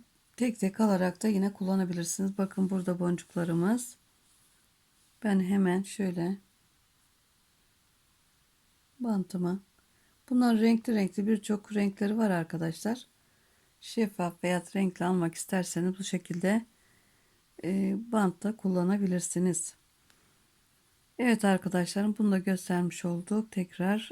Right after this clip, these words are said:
ara ara gösteriyorum bazı videolarımızda.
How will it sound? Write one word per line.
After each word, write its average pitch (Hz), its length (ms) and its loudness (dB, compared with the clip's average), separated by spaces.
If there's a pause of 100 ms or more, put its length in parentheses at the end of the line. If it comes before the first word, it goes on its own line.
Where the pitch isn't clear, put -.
ara 202 200 2
ara 180 180 2
gösteriyorum 180 720 0
bazı 165 280 -2
videolarımızda. 160 960 0